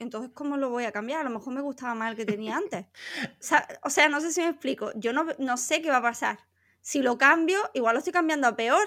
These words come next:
Speaker 1: y, y tenía un futuro prometedor.
Speaker 2: <laughs>
Speaker 1: Y lo, yo cambiaría el pasado. Y ya que venga lo que tenga que venir,
Speaker 2: Hmm.
Speaker 1: creo yo,
Speaker 2: Yo,
Speaker 1: ¿eh?
Speaker 2: mira, esta pregunta, el cincuenta por ciento de la gente votó a cada una de las respuestas. Entonces,
Speaker 1: Ah.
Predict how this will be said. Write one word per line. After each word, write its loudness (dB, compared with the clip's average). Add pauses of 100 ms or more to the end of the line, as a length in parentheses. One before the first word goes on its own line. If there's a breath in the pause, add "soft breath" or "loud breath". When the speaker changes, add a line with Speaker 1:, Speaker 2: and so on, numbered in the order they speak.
(180)
Speaker 1:
y, -2
y -4
tenía -2
un -2
futuro 0
prometedor. 2
Speaker 2:
<laughs> -6 (800 soft breath)
Speaker 1:
Y -2
lo, 4 (180)
yo 4
cambiaría 4
el -2
pasado. -4 (420)
Y -6
ya 2
que 0
venga 0
lo 0
que -2
tenga -4
que -6
venir, -10 (520 loud breath)
Speaker 2:
Hmm. -6
Speaker 1:
creo -4
yo, -8
Speaker 2:
Yo, 2
Speaker 1:
¿eh? 0
Speaker 2:
mira, 0
esta -2
pregunta, -2 (120)
el -4
cincuenta -2
por -2
ciento -6
de 0
la 0
gente -8
votó -6
a -4
cada 0
una -4
de -4
las -6
respuestas. -10 (480 loud breath)
Entonces, -2
Speaker 1:
Ah. -20